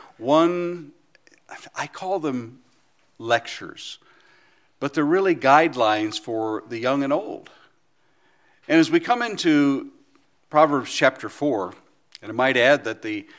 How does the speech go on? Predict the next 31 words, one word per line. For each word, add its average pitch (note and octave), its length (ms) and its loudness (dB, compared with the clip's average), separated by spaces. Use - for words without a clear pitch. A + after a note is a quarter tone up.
the A2+ 80 -12
same D3 320 4
verse C#3 240 0
that B2 80 -4
we A#2+ 140 -8
use C3 360 -2
for A2+ 320 0
our, G#2+ 320 2
for B2 260 0
our G#2+ 180 4
sermon C#3+ 380 2
today B2 480 2
verse B2+ 220 -2
twenty-three C3 640 0
was G2 420 -8
one A#2+ 260 -4
that G2+ 100 -8
Greg A2+ 220 -4
Nienhaus D3 500 -2
used A#2+ 260 -10
in A#2+ 100 -8
his C3+ 200 -4
article C3 420 0
on A2 140 -4
the G#2+ 60 -14
front G#2+ 200 -6
page A2 320 -8
of F2+ 160 -14
the G2 160 -10
bulletin. C3+ 480 -6
So F#2+ 300 -8